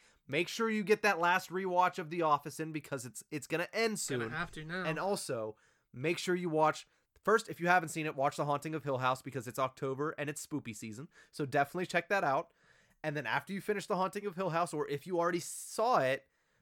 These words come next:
Speaker 1: check out The Haunting of Bly Manor because, again, premium work by Netflix on their originals.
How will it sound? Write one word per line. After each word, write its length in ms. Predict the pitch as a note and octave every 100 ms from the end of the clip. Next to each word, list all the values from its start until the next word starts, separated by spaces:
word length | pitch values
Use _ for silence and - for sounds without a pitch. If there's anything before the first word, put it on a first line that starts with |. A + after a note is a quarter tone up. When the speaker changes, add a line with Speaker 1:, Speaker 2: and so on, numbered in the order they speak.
| _
Speaker 1:
check 240 | - F3+
out 140 | D#3+ D3
The 80 | B2+
Haunting 320 | B2+ A#2+ A2+
of 100 | G2+
Bly 160 | A2+
Manor 260 | G#2+ G#2+ A2
because, 300 | G#2 - B2+
again, 340 | C3+ C3+ A#2 G2 _ _ _ _ _ _
premium 640 | - D#3 F3+ F3 D#3 C#3+
work 380 | A#2+ A#2+ - - _ _ -
by 120 | C3
Netflix 420 | B2 B2+ - B2
on 100 | B2
their 140 | A#2+ A#2
originals. 460 | A2+ A2 A#2 A2+